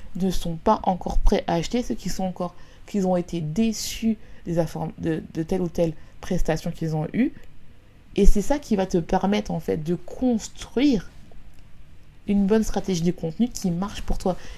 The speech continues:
Et pas juste te dire, « Bah, il faut absolument que j'ai ça, il faut absolument que j'ai ça, il faut absolument », non. Et ça, ça dépend de manière très personnalisée, que je vois ça dans True Messages. Donc, j'espère que ce, ce podcast t'aura plu. J'ai vu vraiment l'aspect,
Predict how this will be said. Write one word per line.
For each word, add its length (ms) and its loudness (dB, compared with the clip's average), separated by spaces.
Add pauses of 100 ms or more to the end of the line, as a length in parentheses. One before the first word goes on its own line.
Et 80 2
pas 200 2
juste 220 -4
te 60 -2
dire, « 220 -2 (300)
Bah, 180 -2
il 120 -4
faut 100 -4
absolument 400 -2
que 60 -2
j'ai 140 -2
ça, 260 -4 (220)
il 80 -2
faut 100 -4
absolument 380 0
que 60 6
j'ai 120 4
ça, 260 -6
il 60 -8
faut 100 -4
absolument », 280 -4
non. 240 0 (160)
Et 60 2
ça, 120 -2
ça 140 0
dépend 440 2 (380)
de 100 6
manière 480 2
très 280 6
personnalisée, 560 6
que 100 2
je 120 2
vois 180 4
ça 100 2
dans 140 0
True 260 -4
Messages. 400 0 (1700)
Donc, 400 4 (340)
j'espère 400 0
que 80 -2
ce, 160 -4 (320)
ce 160 -6
podcast 440 -2
t'aura 220 -4
plu. 380 0
J'ai 180 0
vu 200 -6
vraiment 380 0
l'aspect, 460 0